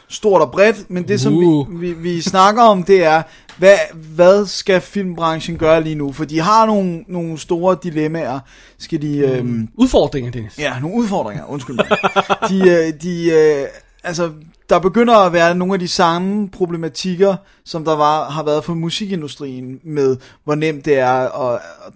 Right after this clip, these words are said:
Speaker 1: dele filer og alle de der ting.
Speaker 2: Og så skal vi også ligesom komme ind på det der med, hvad vil vi selv have?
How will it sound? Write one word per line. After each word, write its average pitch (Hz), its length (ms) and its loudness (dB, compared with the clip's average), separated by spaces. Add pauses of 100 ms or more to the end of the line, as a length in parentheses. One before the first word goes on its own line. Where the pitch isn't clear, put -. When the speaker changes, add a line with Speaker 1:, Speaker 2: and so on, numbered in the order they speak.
Speaker 1:
dele 175 400 0
filer 156 460 -10
og 147 240 -4
alle 165 240 -2
de 127 60 -4
der 110 80 -4
ting. - 240 -18 (340)
Speaker 2:
Og 165 80 -8
så 233 260 0
skal 214 180 -6
vi 220 40 4
også 220 160 0
ligesom 226 200 -4
komme 208 220 -2
ind 185 120 -6
på 214 60 -4
det 185 120 -4
der 190 120 0
med, 180 160 -4
hvad 160 240 -4
vil 202 160 -4
vi 180 60 -2
selv - 340 -2
have? 156 200 -6